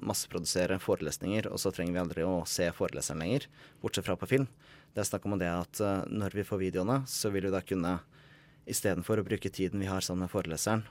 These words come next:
på å, liksom, motta kunnskap, eh, passivt,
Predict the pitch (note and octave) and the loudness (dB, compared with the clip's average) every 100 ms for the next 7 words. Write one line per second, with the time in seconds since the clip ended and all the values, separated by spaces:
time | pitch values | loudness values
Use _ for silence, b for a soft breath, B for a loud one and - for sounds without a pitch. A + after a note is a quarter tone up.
0 | - - F#2 F2 - F#2 F#2 F#2 - b | -10 -2 0 0 2 4 4 2 -6 b
1 | b b - F#2+ G2 F#2+ F#2 - G#2 G#2+ | b b -10 -6 -4 -4 -2 0 0 0
2 | - D3+ F3+ - - - A2+ A2 G#2 - | 2 2 2 -4 -20 -2 0 2 0 0
3 | F#3 | 0